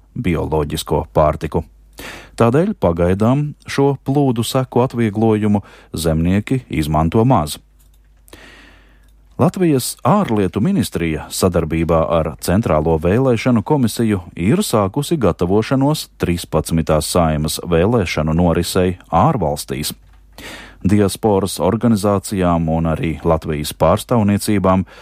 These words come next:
turpmākajam darbam izplatīti dažādi materiāli par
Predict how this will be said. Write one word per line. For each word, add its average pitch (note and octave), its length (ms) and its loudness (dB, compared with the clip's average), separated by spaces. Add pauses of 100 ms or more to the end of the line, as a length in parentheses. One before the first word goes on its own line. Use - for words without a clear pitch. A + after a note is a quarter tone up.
(220)
turpmākajam D#3+ 760 0
darbam G#2+ 480 0
izplatīti G2 840 -2
dažādi E2 760 0
materiāli D#2 800 0
par G2 240 0